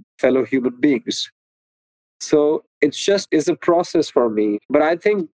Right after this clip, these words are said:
Laura would answer this question better because I actually have to s-,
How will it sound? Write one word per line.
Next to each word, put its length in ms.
Laura 380
would 360
answer 300
this 180
question 560
better 340
because 380
I 260
actually 420
have 160
to 120
s-, 180